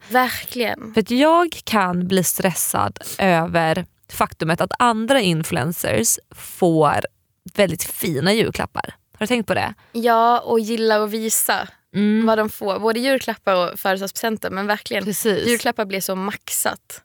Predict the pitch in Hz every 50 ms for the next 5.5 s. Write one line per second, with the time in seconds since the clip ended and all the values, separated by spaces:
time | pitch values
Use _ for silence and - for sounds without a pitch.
0 | _ - 226 240 233 233 - 240 190 165 202 202 - - 226 208 196 190 196 180
1 | 180 185 190 202 254 254 262 214 226 233 220 208 190 196 - - 202 190 185 175
2 | 180 175 - - 185 180 214 226 226 208 208 214 214 175 - 208 185 170 170 165
3 | 196 233 226 220 220 214 208 190 196 196 - 220 208 202 233 233 226 214 - 233
4 | 208 202 - - - 254 233 - - - 208 208 202 202 196 196 196 196 190 185
5 | 190 - - - 185 180 190 202 208 202